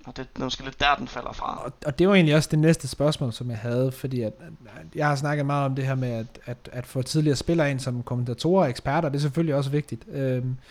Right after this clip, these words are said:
Speaker 2: men nærmest endnu mere vigtigt <laughs> er det at få dem ind som coaches. Øh, og hvordan, hvordan gør man det? Altså, fordi at jeg kan da også hurtigt forestille mig en verden, hvor at hvis du lige har spillet professionelt i mange år,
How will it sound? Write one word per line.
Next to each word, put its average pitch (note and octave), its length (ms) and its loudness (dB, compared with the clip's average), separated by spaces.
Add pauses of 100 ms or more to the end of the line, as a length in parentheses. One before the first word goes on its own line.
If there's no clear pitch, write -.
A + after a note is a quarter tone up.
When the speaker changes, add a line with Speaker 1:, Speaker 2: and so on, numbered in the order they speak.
(380)
Speaker 2:
men D3 140 4
nærmest D3 360 6
endnu G3 200 8
mere C#3+ 240 6
vigtigt B2 360 -4 (180)
<laughs> C3+ 200 2
er D#3 60 4
det D3 100 -2
at B2+ 160 0
få C#3+ 160 2
dem C3+ 100 2
ind D#3+ 160 4
som C#3 160 -4
coaches. D3+ 580 -2
Øh, C3+ 400 -2 (500)
og D3 100 2
hvordan, D#3 400 6
hvordan E3+ 360 6
gør F3 160 10
man F3 200 6
det? F3 200 4
Altså, D3 220 0
fordi D#3 220 2
at D3 140 2
jeg E3 160 6
kan E3 100 4
da D3 60 6
også E3+ 180 6
hurtigt F3 340 6 (120)
forestille D#3 400 4
mig C3+ 100 2
en C3 100 0
verden, C#3 460 2
hvor D3+ 260 4
at B2+ 160 0
hvis C#3+ 140 0
du D#3+ 100 -4
lige D#3+ 120 6
har D#3+ 80 8
spillet C3+ 500 2
professionelt C#3+ 540 4
i - 20 0
mange D3 260 2
år, B2+ 260 2